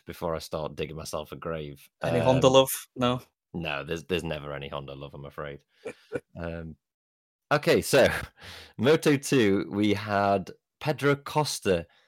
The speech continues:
Speaker 1: winning his third race of the year, followed by the crowned Moto two world champion in Augusto Fernandez.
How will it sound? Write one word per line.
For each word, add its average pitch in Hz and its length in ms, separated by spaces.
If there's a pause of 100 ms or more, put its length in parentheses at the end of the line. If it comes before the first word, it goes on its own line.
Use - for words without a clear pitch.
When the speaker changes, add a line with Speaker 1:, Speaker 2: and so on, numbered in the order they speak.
(240)
Speaker 1:
winning 101 300
his 90 180
third 117 340
race 95 460
of 101 240
the 85 100
year, 87 420 (720)
followed 104 320
by 92 520
the 92 300 (220)
crowned 110 640
Moto 110 520
two 101 260
world 95 400
champion 92 600
in 82 140
Augusto 78 420
Fernandez. 78 680